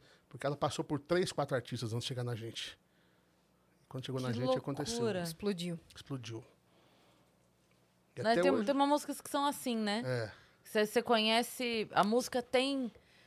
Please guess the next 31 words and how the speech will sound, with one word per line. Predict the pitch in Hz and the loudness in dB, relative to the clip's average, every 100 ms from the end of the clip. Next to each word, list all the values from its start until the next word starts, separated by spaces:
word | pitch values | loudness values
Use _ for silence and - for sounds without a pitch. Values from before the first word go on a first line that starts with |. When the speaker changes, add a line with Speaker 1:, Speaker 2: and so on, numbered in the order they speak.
| - - _ - - | -20 -20 _ -20 0
Speaker 2:
alguém | - 226 320 | 6 6 6
escreveu, | 349 311 233 269 302 | 4 4 10 12 12
Speaker 3:
É. | 262 | 12
Speaker 2:
alguém | 240 302 | 10 6
gravou, | 311 294 214 247 285 302 | 6 6 8 10 12 10
mas, | 277 269 233 | 8 4 2
é, | 254 220 220 | -2 0 0
vai | 202 190 202 247 269 | -2 0 8 10 8
até | 277 277 | 4 4
que | 285 | 6
al-, | 285 220 - | 4 2 -6
Speaker 1:
Até | 139 175 | 2 2
que | - | 2
chega | 185 | 2
no | 196 | 4
dono | 170 165 160 | 6 6 4
dela. | 120 101 - - - _ _ _ _ - - | -4 -6 -16 -20 -20 _ _ _ _ -20 -10
Speaker 2:
É | - | -2
impressionante | 208 220 226 226 247 214 190 - | -2 2 2 2 2 2 2 0
Speaker 1:
É | 185 | -2
incrível. | |
Speaker 2:
isso. | 165 - - - - - - _ _ _ _ | -2 -12 -20 -20 -20 -20 -20 _ _ _ _
Speaker 1:
E | 160 160 160 131 - | 2 2 2 -2 -4
com | - | 6
essa | 196 - | 6 6
pandemia | - 175 147 135 139 131 | 6 6 6 4 4 6
aí | 131 123 | 4 2
que | 135 | 2
eu | |
comecei | 127 131 120 131 123 | 2 0 0 2 2
a | 117 | 2